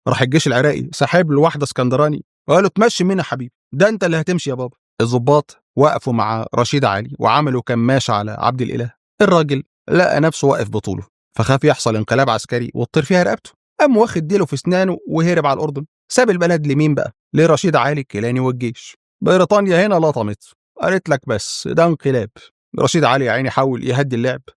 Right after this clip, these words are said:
بعت للإنجليز رسايل يقول لهم: "يا جماعة مفيش تغيير والله، ومفيش انقلاب ولا حاجة، إحنا تمام والاتفاقيات زي الفل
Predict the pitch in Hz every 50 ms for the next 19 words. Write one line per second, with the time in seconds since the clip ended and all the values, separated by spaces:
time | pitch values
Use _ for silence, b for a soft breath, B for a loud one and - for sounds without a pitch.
0 | _ _ _ - 135 151 165 160 143 - 143 123 123 123 120 127 135 147 143 139
1 | 127 113 - 135 139 135 123 117 117 123 139 135 127 135 - _ _ _ _ -
2 | 131 139 151 175 185 180 165 147 - 220 - - 156 165 202 202 170 151 160 185
3 | 185 - _ _ _ - - 127 143 139 220 202 196 165 - 165 170 175 165 151
4 | - 165 175 165 _ _ _ - 208 208 180 160 175 156 147 156 151 165 170 170
5 | 160 156 151 151 - _ _ _ _ - 208 202 190 - 170 151 160 - - 170
6 | 170 151 156 165 160 147 135 - 151 151 156 139